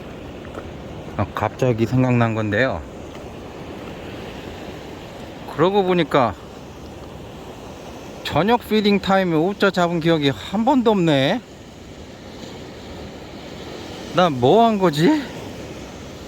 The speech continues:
와, 눈이 내가 삐었네.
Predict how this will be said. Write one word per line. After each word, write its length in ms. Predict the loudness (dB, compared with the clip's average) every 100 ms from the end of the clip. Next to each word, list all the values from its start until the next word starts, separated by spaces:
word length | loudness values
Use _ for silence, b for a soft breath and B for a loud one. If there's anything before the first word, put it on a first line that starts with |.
| -14 -16 -16 -16 -16 -18 -18 -18 -18 -16 -4
와, 380 | 0 4 2 2
눈이 240 | 2 4
내가 260 | 4 4 4
삐었네. 640 | 4 6 6 6 4 2